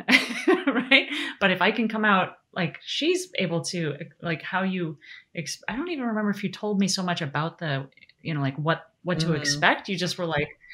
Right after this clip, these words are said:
Speaker 1: "This is how it is for me now." And I was like, "Okay, give me some of that."
Speaker 2: <laughs>
Speaker 1: And just, like, that night, I think I just went and signed up and drove up like
Speaker 2: Wow.
Speaker 1: you, San Jose, like,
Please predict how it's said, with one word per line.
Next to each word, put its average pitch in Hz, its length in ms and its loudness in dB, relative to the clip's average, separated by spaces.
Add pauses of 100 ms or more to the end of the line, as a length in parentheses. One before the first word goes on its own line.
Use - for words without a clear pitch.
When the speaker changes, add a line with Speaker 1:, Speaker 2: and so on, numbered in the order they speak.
(260)
Speaker 1:
"This 180 140 -2
is 180 140 -2
how 175 220 0
it 175 100 2
is 339 160 2
for 185 160 -6
me 143 200 0
now." 127 360 -6 (720)
And 175 100 -4
I 156 60 -2
was 151 120 -2
like, 151 300 -4
"Okay, 170 380 -4 (100)
give 190 140 0
me 220 80 4
some 208 200 -2
of 160 80 0
that." 160 340 2
Speaker 2:
<laughs> - 40 0
Speaker 1:
And 165 300 2 (280)
just, 254 180 2 (240)
like, - 280 4
that 220 220 8
night, 233 320 6
I 190 80 2
think 175 140 2
I 160 40 2
just 147 220 -2
went 247 260 0
and 156 200 0
signed 220 280 0
up 285 260 0
and 165 120 0
drove 131 260 2
up 131 300 -2
like 127 100 -2
Speaker 2:
Wow. 127 80 -4
Speaker 1:
you, 156 280 -4 (420)
San 202 180 2
Jose, 208 300 4
like, 202 340 0